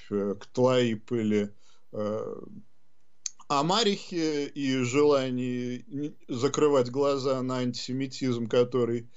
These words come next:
эти гражданки и же с ними представляют. И в ближайшем будущем, э, я боюсь, что вот эта вот, э, мена, она станет, э, серьёзной картой у демократов и ещё больше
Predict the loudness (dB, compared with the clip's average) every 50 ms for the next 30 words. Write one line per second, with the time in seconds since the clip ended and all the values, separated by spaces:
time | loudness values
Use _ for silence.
0 | -18 -18 -18 -16 -4 0 0 0 0 -2 -2 2 4 4 4 4 2 0 0 0
1 | 0 -2 -4 -6 -4 -2 -2 -2 -2 -4 -6 -6 -4 -2 -2 0 0 0 0 0
2 | 0 0 -2 -4 -2 -2 -2 -2 -2 0 4 6 6 6 6 6 6 6 6 4
3 | 0 -10 -18 -18 -18 -18 -16 -10 -6 -2 0 2 2 4 4 4 4 6 4 4
4 | 2 0 -2 -2 0 2 4 4 4 4 4 4 4 2 0 -4 -2 -2 -2 -2
5 | -2 -2 -4 -4 -4 -4 -4 -2 0 0 2 4 4 4 4 2 2 2 4 2
6 | 2 4 2 4 4 4 2 0 -4 -6 -10 -12 -14 -8 -4 -2 0 0 0 -2
7 | -4 -8 -16 -18 -18 -18 -14 -4 -4 -4 0 4 2 2 2 2 -4 -4 -2 -2
8 | -2 -2 -4 -8 -10 -6 -4 -4 -2 -2 -2 -2 0 0 0 2 2 2 2 2
9 | 2 -2 -2 -2 -2 -2 -4 -2 -2 0 0 0 -2 -4 -6 -10 -14 -8 -4 -2
10 | -2 0 -2 -2 0 0 0 2 4 4 4 4 4 0 -2 -2 -4 -6 -10 -14
11 | -18 -18 -18 -16 -2 0 2 2 2 0 -2 -4 -4 -4 -4 -4 -4 -4 -2 -2
12 | -2 -2 -2 -2 0 2 4 4 4 4 4 4 4 2 2 0 -2 -2 -2 -8
13 | -16 -18 -18 -18 -18 -18 -18 -12 -6 -2 0 0 2 2 4 4 4 4 2 0
14 | 2 2 2 2 4 4 4 2 2 0 -2 2